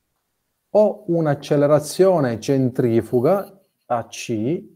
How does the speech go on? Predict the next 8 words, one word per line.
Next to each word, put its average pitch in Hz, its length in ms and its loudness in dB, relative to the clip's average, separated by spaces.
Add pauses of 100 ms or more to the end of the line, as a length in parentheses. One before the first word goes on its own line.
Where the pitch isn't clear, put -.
(1040)
che 113 100 -8
è - 20 -4
esattamente 123 560 -2
uguale 120 280 0
all'opposto 117 420 -4
a 110 80 -6
quella 127 260 -2
centripeta, 117 960 -4